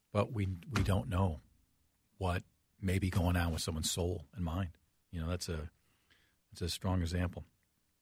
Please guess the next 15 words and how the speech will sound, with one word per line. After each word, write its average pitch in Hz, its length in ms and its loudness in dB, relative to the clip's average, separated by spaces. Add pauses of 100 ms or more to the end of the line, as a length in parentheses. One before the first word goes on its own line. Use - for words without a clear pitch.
(800)
On, 123 460 12
uh, 113 180 12
<laughs> - 60 8
somebody - 220 12
wants 143 140 10
to 160 60 10
know 135 40 12
if 117 120 8
Ru-, 139 140 6
if - 240 6
Rusty 135 240 10
washed 113 300 12
his - 120 -2
hands 117 240 10
first. - 240 -6